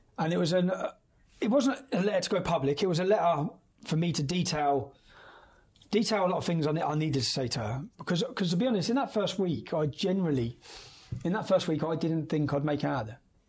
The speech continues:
And, I, and in fact, I thought, "I know what their intentions are now. I know what's gone on in my, my previous sentence, sentences." So I, I wrote her a letter, uh,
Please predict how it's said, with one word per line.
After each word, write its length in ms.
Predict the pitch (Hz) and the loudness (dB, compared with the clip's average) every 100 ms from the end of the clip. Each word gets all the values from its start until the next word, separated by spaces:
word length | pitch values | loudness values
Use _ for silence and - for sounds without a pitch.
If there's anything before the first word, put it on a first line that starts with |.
| _ - - | _ -10 -2
And, 120 | 151 | -2
I, 140 | 156 | 0
and 80 | 160 | 0
in 60 | 160 | 0
fact, 300 | 190 170 156 | 0 0 -2
I 40 | |
thought, 280 | 139 165 147 | -2 0 0
"I 40 | 151 | 0
know 220 | 170 170 | 0 0
what 160 | 165 | 0
their 140 | 147 143 | 2 2
intentions 540 | 135 147 139 135 127 | 2 0 0 -2 0
are 140 | 135 123 | -2 0
now. 180 | 120 113 - - - | -2 -4 -10 -14 -4
I 80 | 156 | -2
know 160 | 160 170 | 0 0
what's 180 | 170 - | -2 -2
gone 160 | 156 | 0
on 120 | 147 143 | 0 2
in 80 | |
my, 80 | 139 | 0
my 120 | 127 135 | -2 -4
previous 420 | - 147 135 123 | 0 0 0 -2
sentence, 400 | 139 123 131 - 190 - | -2 -4 -6 -12 -14 -8
sentences." 560 | - 139 113 123 110 - - - - | -4 -4 -4 -6 -8 -14 -20 -20 -12
So 500 | - 160 165 135 - - - | -4 0 0 0 -4 -8 0
I, 40 | |
I 80 | 185 | 2
wrote 180 | 214 202 | 2 2
her 160 | 170 156 | 2 2
a 20 | |
letter, 420 | 151 135 139 143 - - - - _ _ _ _ _ _ _ _ _ _ _ | 0 0 0 -2 -4 -18 -20 -20 _ _ _ _ _ _ _ _ _ _ _
uh, 40 | _ | _